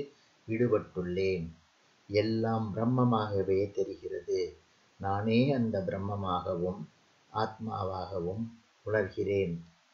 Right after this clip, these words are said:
பிரம்மத்தின் நிலைத்த பேரின்பத்தில் நான் அமைதியாகிவிட்டேன்.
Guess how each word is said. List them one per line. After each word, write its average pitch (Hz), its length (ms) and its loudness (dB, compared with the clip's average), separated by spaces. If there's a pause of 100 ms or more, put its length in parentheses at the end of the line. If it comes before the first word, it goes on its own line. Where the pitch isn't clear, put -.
பிரம்மத்தின் 117 760 2
நிலைத்த 113 760 2
பேரின்பத்தில் 101 840 -2 (460)
நான் 98 460 -4 (120)
அமைதியாகிவிட்டேன். 98 1300 -2